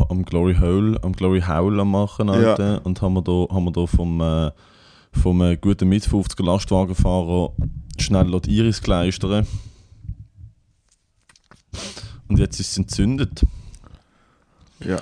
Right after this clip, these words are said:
Speaker 1: Ich bin ganz ein Arme. Kennst du das, wenn du so, äh, wenn du so der,
Speaker 2: Ja gut, das ist halt
Speaker 1: der
Speaker 2: das
Speaker 1: most
Speaker 2: Problem. Nein, aber im Fall, es ist wirklich, das habe ich auch schon in, in einschlägigen Foren gelesen,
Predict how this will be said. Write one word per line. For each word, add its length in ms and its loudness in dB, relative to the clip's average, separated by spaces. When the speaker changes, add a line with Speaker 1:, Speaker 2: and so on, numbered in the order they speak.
Speaker 1:
Ich 120 2
bin 160 2
ganz 320 2
ein 120 2
Arme. 400 2
Kennst 280 0
du 40 0
das, 80 -2
wenn 100 4
du 60 0
so, 280 0
äh, 160 0
wenn 140 2
du 80 2
so 120 -6
der, 120 0
Speaker 2:
Ja 80 0
gut, 220 2
das 80 -6
ist 40 -4
halt 100 4
Speaker 1:
der 60 4
Speaker 2:
das 60 4
Speaker 1:
most 120 4
Speaker 2:
Problem. 380 4
Nein, 240 2
aber 100 -4
im 80 -4
Fall, 160 2
es 100 -2
ist 160 -8
wirklich, 260 0
das 60 -2
habe 120 -2
ich 60 0
auch 80 4
schon 200 2
in, 140 2
in 420 -4
einschlägigen 520 -2
Foren 400 0
gelesen, 440 -4